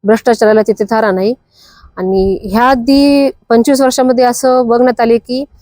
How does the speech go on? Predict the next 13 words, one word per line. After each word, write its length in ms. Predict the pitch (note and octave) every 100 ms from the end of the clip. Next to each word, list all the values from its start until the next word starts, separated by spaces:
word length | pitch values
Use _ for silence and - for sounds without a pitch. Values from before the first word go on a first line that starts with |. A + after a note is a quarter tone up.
| - - - - _ -
एकाच्या 460 | G#3+ A3 B3+ B3+ C4
हातात 180 | A#3+ B3
नगराध्यक्षाचं 720 | A#3+ A#3 A#3+ A#3 A3+ A#3+ A3+
पद 200 | A3 A#3
आलं 200 | A3 F#3+
तर 140 | F3 G#3
त्यांनी 340 | A#3 A#3+ B3
ते 160 | B3 B3
कामं 300 | A#3+ A#3 A#3+
पूर्णपणे 460 | B3+ B3 A#3 A3+
केलेली 300 | A#3 B3+ A#3
नाहीत, 140 | F#3 D#3+ -
अशा 260 | G#3 -